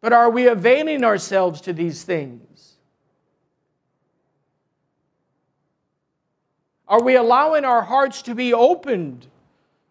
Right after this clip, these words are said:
by giving forgiveness to others, by seeking forgiveness ourselves?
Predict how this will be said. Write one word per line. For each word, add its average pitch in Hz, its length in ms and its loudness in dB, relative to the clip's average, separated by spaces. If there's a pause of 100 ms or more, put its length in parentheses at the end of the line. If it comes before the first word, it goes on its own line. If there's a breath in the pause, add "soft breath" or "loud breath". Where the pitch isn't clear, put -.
(1080)
by 247 140 4
giving 254 680 -4 (560)
forgiveness 254 600 0
to 247 120 0
others, 254 360 0
by 226 160 -2
seeking 262 440 -6
forgiveness 240 640 -2
ourselves? 226 1160 0